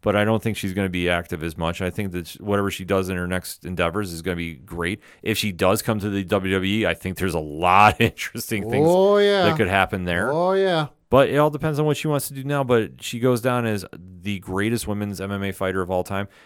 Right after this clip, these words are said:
Speaker 1: Like I say, top three, in my opinion, but I could see some people trying to say top five.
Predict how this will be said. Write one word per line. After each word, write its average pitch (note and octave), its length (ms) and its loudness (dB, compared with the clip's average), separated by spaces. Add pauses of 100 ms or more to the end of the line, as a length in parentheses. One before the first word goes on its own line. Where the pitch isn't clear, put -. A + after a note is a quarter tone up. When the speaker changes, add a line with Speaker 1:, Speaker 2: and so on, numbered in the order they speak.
(200)
Speaker 1:
Like G#2+ 140 -2
I G#2 40 0
say, F2 200 -4
top A2 320 0
three, A2 560 -2
in G2+ 100 -8
my G2+ 180 0
opinion, A2 520 -4 (300)
but G2 120 2
I G2 60 2
could F#2+ 140 -8
see G2+ 180 -4
some G2+ 180 -4
people G2 220 -4
trying F#2+ 220 -2
to F2+ 40 -4
say G2 160 -4
top F#2+ 320 -2
five. G2 340 2